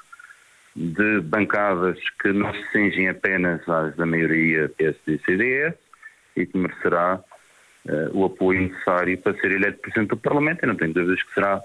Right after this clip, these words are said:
um, um bom presidente, numa legislatura que obrigará, eh, a esforços redobrados na condução dos trabalhos, ehm, na negociação que também tem que haver,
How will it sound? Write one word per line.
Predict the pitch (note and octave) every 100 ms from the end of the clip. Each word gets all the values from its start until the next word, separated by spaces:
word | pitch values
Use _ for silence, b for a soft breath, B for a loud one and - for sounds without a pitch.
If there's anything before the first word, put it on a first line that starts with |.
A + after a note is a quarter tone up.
| -
um, | F#2+ F#2 F2+ D#2+ F2+
um | F2+
bom | F2+ F2+
presidente, | - - E2 G2+ A#2 - B B B B -
numa | G2+ G#2
legislatura | G2 G2+ G#2 G#2+ G2+
que | G2 -
obrigará, | G2+ F#2+ G2+ G#2 G2+ G2 F#2+ E2+ -
eh, | F#2 F2+ F2+ F2 -
a | -
esforços | - - A2+ - - -
redobrados | - A#2+ G#2+ G#2+ A2 G2+ - - - B B B B B -
na | G2+
condução | A2+ G#2 - G2+
dos | E2 D#2
trabalhos, | G2+ A2 C3+ C#3+ C#3+ C#3+ - - b b b b - -
ehm, | F#2 F#2 F2 E2+ E2+ E2 D2+ F2+ G2+
na | A2 A2+ G#2+
negociação | G#2 G#2+ A2 G#2+ A2+ A#2+ - A2+ A#2 A#2+ A2+ G#2+
que | -
também | G#2 G2+ G2+
tem | - G#2
que | -
haver, | G2 - G#2 G#2 F#2+